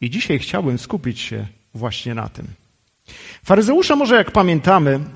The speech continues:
z Ewangelii, cokolwiek robili, robili to na pokaz, aby ludzie ich widzieli.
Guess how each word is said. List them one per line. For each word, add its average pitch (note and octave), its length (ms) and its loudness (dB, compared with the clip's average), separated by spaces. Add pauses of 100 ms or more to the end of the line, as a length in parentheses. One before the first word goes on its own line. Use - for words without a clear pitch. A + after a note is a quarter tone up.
(120)
z C3+ 180 0
Ewangelii, C#3 520 2 (1120)
cokolwiek A#3+ 440 4
robili, F#3 400 6
robili E3+ 360 4
to D#3+ 460 0 (1400)
na G3+ 100 -2
pokaz, - 520 -8
aby G#3+ 220 6
ludzie G3 280 6
ich D3+ 340 0 (540)
widzieli. B2+ 580 -2